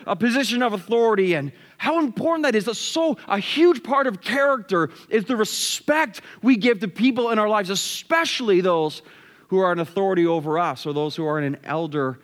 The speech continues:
again, just older, elder position, uh, in our lives. And you think about our day, how much that's been lost.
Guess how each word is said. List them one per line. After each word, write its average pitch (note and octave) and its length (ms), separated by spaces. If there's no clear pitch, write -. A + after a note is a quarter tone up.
again, C#3+ 300
just C#3 220
older, D3+ 360
elder D3 340
position, B2 800
uh, B2 100
in D3 120
our C3+ 120
lives. B2+ 440
And B2+ 100
you B2 60
think D#3+ 180
about D3 140
our C3+ 120
day, B2+ 180
how C3 160
much C#3+ 220
that's B2 200
been G#2+ 180
lost. G2 480